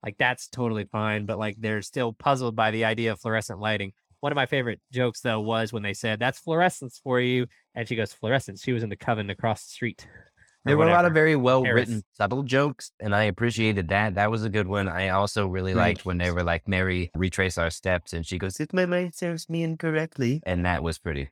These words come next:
Speaker 2: That was, that was quick
Speaker 1: That
Speaker 2: and
Speaker 1: was, like,
Speaker 2: subtle, and I
Speaker 1: oh.
Speaker 2: appreciated it.
Speaker 1: And I tell you what, even though the Sanderson sisters aren't the good guys, they were trapped in that salt circle, right?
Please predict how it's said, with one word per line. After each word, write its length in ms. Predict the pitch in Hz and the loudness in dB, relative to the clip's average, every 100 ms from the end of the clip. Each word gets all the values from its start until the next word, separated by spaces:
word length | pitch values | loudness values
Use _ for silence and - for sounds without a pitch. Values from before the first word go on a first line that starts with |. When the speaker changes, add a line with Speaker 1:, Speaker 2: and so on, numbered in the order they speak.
| _ | _
Speaker 2:
That 160 | 92 87 | -2 0
was, 160 | 80 82 | -2 -2
that 160 | 95 | 0
was 140 | 92 92 | 0 -2
quick 260 | - 160 | 0 2
Speaker 1:
That 60 | 151 | 4
Speaker 2:
and 40 | |
Speaker 1:
was, 120 | 156 156 | 4 4
like, 100 | 143 | 2
Speaker 2:
subtle, 120 | 123 | 0
and 120 | 101 | 0
I 80 | 95 | 2
Speaker 1:
oh. 100 | 180 | 4
Speaker 2:
appreciated 480 | 131 - 80 73 71 | 4 0 -10 -16 -18
it. 120 | 76 _ | -20 _
Speaker 1:
And 120 | 160 165 | 0 2
I 80 | |
tell 160 | 170 196 | 2 2
you 140 | 180 | 2
what, 260 | 170 151 113 - _ _ - | 4 2 0 -6 _ _ -8
even 200 | 170 185 | -4 0
though 120 | 185 | 2
the 120 | 165 160 | 0 -4
Sanderson 400 | - 175 151 156 | -2 -2 -2 -6
sisters 240 | 147 135 | -8 -2
aren't 120 | 139 127 | -2 0
the 60 | |
good 200 | 117 117 | 4 4
guys, 240 | 113 101 92 | 6 4 4
they 80 | 117 | 2
were 80 | |
trapped 300 | 110 156 147 | 2 0 0
in 80 | 139 | -2
that 120 | 127 | -8
salt 280 | - 117 101 | -6 -8 -8
circle, 320 | 107 95 107 | -10 -10 -8
right? 240 | 120 123 | -4 -4